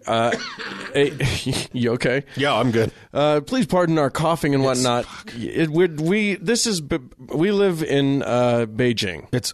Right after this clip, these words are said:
Speaker 2: horrendous here right now, you guys. You can't, I can't even see Dan.
Speaker 1: <laughs> We, we, yeah, everyone in Salt Lake is blind now.
Speaker 2: Oh, it's the worst. It's
Speaker 1: The
Speaker 2: terrible here.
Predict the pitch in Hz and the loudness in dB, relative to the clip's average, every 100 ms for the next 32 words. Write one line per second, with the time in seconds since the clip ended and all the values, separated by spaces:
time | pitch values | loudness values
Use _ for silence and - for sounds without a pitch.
0 | - 120 117 120 117 104 - 98 90 90 | -6 0 2 4 4 2 2 2 2 2
1 | 92 90 87 85 92 - 104 98 123 120 | 0 0 2 0 0 0 0 0 -2 0
2 | 170 143 123 113 - 131 117 107 101 95 | 2 2 2 2 2 2 2 2 0 0
3 | 90 - - 127 107 - 180 220 - 202 | -2 -2 2 2 2 0 0 0 0 2
4 | 196 - 165 - - 135 175 190 151 165 | 2 2 -4 -6 -10 -2 0 0 0 0
5 | 113 139 226 269 247 220 202 190 175 170 | 2 2 2 2 2 2 0 0 2 2
6 | 156 120 143 139 143 143 117 123 113 95 | 0 0 0 2 2 2 2 2 2 2
7 | 131 131 120 95 85 - - - 117 110 | 2 2 2 2 -2 -4 -6 -2 -2 0
8 | - - - - 131 110 151 190 107 98 | -2 -2 -2 -2 -4 0 2 4 2 2
9 | 90 | 0